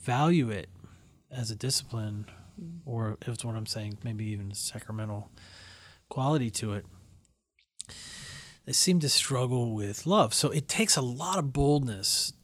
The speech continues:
Speaker 1: to stand up, or even in, even in a singular conversation, to say, "Look, I'm just gonna tell you this,
Speaker 2: Right.
Speaker 1: you know, because it's true,
Speaker 2: Mm-hmm.
Speaker 1: and it could save your life."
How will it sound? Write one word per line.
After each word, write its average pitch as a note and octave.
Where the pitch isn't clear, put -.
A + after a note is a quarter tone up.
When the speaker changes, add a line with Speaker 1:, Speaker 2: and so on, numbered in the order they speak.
Speaker 1:
to -
stand B2+
up, A#2+
or B2
even D#3
in, C3+
even E3+
in B2+
a A2
singular B2+
conversation, A2
to A2
say, G#2+
"Look, A#2+
I'm C#3
just -
gonna F3
tell B2
you A2
this, -
Speaker 2:
Right. E3
Speaker 1:
you A#2+
know, A2
because A#2
it's G#2+
true, -
Speaker 2:
Mm-hmm. E3+
Speaker 1:
and A#2+
it A#2+
could -
save A2+
your G2+
life." -